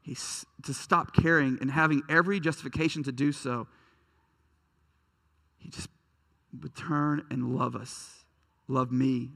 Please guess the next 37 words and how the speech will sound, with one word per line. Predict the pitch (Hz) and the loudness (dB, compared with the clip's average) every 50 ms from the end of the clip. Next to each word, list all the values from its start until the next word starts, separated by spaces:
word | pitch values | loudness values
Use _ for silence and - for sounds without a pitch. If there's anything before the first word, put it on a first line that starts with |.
| - - | -16 -12
right | 123 117 120 127 127 131 - - | -12 -8 0 2 2 2 2 2
where | 131 127 | 0 0
I'm | 127 120 120 117 117 | 2 2 2 0 -2
at | 120 120 - - - | -4 -4 -6 -4 -2
in | 131 127 | 0 2
my | 127 127 123 | 2 2 2
own | - 123 127 120 | 0 -2 -2 0
brokenness. | 117 120 120 - - 117 117 117 - - - _ _ _ _ _ _ - - - - - | 0 -2 -4 -4 -6 -10 -10 -10 -12 -14 -18 _ _ _ _ _ _ -20 -20 -20 -10 -8
Instead | 131 131 - 156 160 165 | -6 -4 0 2 2 2
of | 151 156 | 2 0
choosing | - - 160 165 156 156 160 151 151 151 | 0 0 0 0 2 2 2 2 2 2
to | 143 147 | 0 -2
do | 131 127 139 147 147 151 151 143 | -4 0 2 4 4 6 4 4
the | 143 | 2
expected | 135 - - - - - 175 160 147 - - 147 131 - - | 0 -2 -4 -6 -4 0 -2 -2 -2 -2 -6 -6 -6 -6 -4
thing, | 143 151 147 139 131 127 123 117 135 _ _ _ _ _ _ _ _ | 0 2 2 2 2 0 -2 -4 -8 _ _ _ _ _ _ _ _
he | - 147 | -14 -10
completely | 135 156 127 - - - 170 175 170 156 | -8 -8 -8 -6 0 2 4 4 4 4
went | 147 151 151 147 | 4 4 2 2
against | 139 151 139 - | 2 0 0 -2
the | - 147 | -4 -6
grain | 135 135 147 143 147 147 139 131 - - | -4 -2 0 2 4 4 4 2 0 -2
and | 139 131 131 131 135 | -2 0 0 0 0
did | 139 147 143 | 0 0 4
not | 143 143 147 135 131 | 4 4 4 4 0
give | 151 139 123 | -2 0 2
up, | 92 127 139 135 - - - - - - - 143 | 4 4 4 4 2 -2 -20 -20 -18 -12 -4 0
did | 147 147 | 2 4
not | 151 151 - | 4 4 4
take | - 175 170 | 2 -4 -2
revenge. | 156 156 131 139 143 143 139 127 - - - | -2 -4 -2 0 2 2 2 0 -4 -10 -2
He | - 151 | -2 -2
chose | 143 - 156 143 123 131 | 0 2 0 0 0 2
love | 135 147 151 147 151 143 | 4 6 6 6 6 2
and | - 127 - | 0 -6 -6
forgiveness | - 127 127 139 135 143 135 123 | -6 -2 -2 -2 0 0 -2 -2
instead, | - - 127 - - - 139 127 127 120 117 | -2 0 0 0 0 2 0 2 2 0 -2